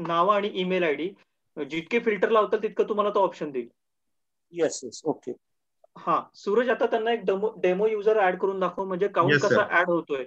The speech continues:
Speaker 1: म्हणजे त्यांच्या लक्षात
Speaker 3: ओके.
Speaker 1: येईल ते.
Speaker 3: आत्ताचा count आहे सर आपला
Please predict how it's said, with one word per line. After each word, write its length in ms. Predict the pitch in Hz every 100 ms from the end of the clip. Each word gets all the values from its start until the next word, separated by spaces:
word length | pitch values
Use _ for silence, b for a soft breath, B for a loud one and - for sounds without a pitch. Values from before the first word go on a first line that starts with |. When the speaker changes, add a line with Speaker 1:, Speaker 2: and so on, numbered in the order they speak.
| -
Speaker 1:
म्हणजे 480 | - _ - 156 185
त्यांच्या 240 | 202 202
लक्षात 320 | 185 175 135
Speaker 3:
ओके. 80 | 135
Speaker 1:
येईल 140 | 127
ते. 80 | 123 123 _ _ _ _ _ _ _ _ _ _ _ - - _ _ b b
Speaker 3:
आत्ताचा 380 | 131 135 160 175
count 260 | 185 180 180
आहे 80 |
सर 140 | 180 180
आपला 340 | 175 165 190